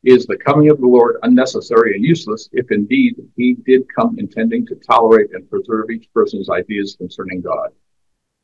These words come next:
In other words, do we even need the Lord if, in fact, we're gonna be think-, believing all over the place? And I think the answer is all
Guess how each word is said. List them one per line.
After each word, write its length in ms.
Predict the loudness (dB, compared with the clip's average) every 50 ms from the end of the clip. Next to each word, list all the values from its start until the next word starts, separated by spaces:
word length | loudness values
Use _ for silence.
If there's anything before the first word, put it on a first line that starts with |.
| _ _ _ _ _ _ _ _ _ _ _ _ _
In 100 | -2 0
other 160 | 0 0 0
words, 440 | 0 0 -2 -2 -4 -10 -20 -20 _ _ _ _ _ _ _ _ _ _ _ _ _ _ _ _ _ _ _ _ _ _ _ _ _ _ _ _ _ _ _ _ _ _ _ _ _ _ _ _ _ _ _ -8
do 100 | -2 0
we 160 | 0 0 0
even 180 | 0 2 2 4
need 200 | 4 2 0 0
the 40 | 2
Lord 300 | 2 4 4 4 4 2
if, 140 | 0 -4
in 220 | -8 -16 _ -14 -4
fact, 280 | -2 0 0 0 -2 _ _ _ _ _ _ _ _ _ _ _ _ _ _ _ _ _ _ _
we're 100 | -8 -6
gonna 180 | -4 -4 -6 -8 _ _ _ _
be 100 | -10 -8
think-, 240 | -6 -6 -6 -6 -8 _ _
believing 340 | -2 -2 -2 0 0 2
all 220 | 4 4 4 4 4
over 120 | 2 0
the 120 | 0 -2 -4
place? 440 | -4 -4 -4 -4 -6 -8 -10 -16 -20 _ _ _ _ _ _ _ _ _ _ _ _ _ _ _ _ _ _ _ _ -8
And 80 | -6
I 100 | -6 -4
think 200 | -4 -4 -4 -6 _ _ _ _ _ _ _ _ _ _ _ _ _ _ _ _ _ _ _ _ _ _ _ _ _ _ _ _ _ _ _ _ _ _
the 120 | 0 2
answer 220 | 2 0 -2 -4 -4
is 60 | -4
all 260 | -4 -4 -4 -6 -8